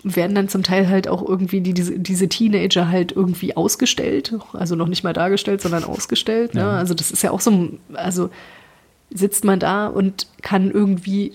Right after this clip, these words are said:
Speaker 1: trotz alledem mitfühlen, auch wenn man halt irgendwie diesen Altersunterschied halt dazu diesen Teenagern hat, die, die da irgendwie ihr Leben präsentieren, oder ist es eher ein Fremdschämen?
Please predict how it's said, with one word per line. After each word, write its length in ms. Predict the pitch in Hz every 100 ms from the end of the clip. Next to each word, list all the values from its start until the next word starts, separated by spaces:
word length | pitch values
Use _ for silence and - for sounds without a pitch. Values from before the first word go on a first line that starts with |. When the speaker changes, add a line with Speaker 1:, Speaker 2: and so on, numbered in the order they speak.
| -
Speaker 1:
trotz 260 | - 196
alledem 520 | - 208 208 196 180
mitfühlen, 680 | 180 233 - - 247 285 311 330 381 - - -
auch 240 | 185 185 180
wenn 100 | 190
man 220 | 233 214
halt 160 | 220
irgendwie 320 | - 226 214 202
diesen 240 | 196 190
Altersunterschied 880 | - - 226 220 220 233 - 226 -
halt 180 | 220 208 -
dazu 400 | 190 202 - 208
diesen 500 | 196 190 190 180 185
Teenagern 540 | - 226 214 - 208
hat, 220 | 214 233 -
die, 100 | -
die 160 | 202
da 220 | 196 196
irgendwie 420 | 196 208 202 202 196
ihr 100 | 208
Leben 220 | 202 214
präsentieren, 680 | - 214 214 214 240 233 226
oder 480 | 185 202 202 202 208 - - -
ist 220 | 226 -
es 120 | 196
eher 320 | - 202 202 -
ein 160 | 190
Fremdschämen? 720 | 196 214 220 - 156 156 156